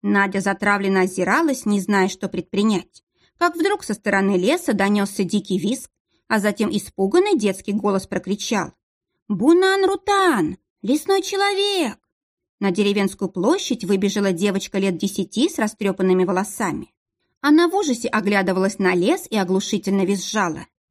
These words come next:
"Бунан-Рутан! Лесной человек! Красный старик! Он хотел оторвать мне голову!" На краю леса показалась большая сутулая фигура с длинными руками.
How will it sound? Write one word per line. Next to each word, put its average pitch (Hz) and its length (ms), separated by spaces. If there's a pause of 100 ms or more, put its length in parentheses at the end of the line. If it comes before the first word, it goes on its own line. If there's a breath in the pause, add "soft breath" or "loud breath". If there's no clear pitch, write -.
(440)
"Бунан-Рутан! 370 1300 (260)
Лесной 320 400
человек! 381 720 (420)
Красный 403 440
старик! 381 680 (360)
Он 339 200
хотел 392 400
оторвать 359 520
мне 370 200
голову!" 320 800 (680)
На 196 140
краю 202 320
леса 220 400
показалась 202 540
большая 196 480
сутулая 196 480
фигура 208 480
с 381 40
длинными 190 460
руками. 180 580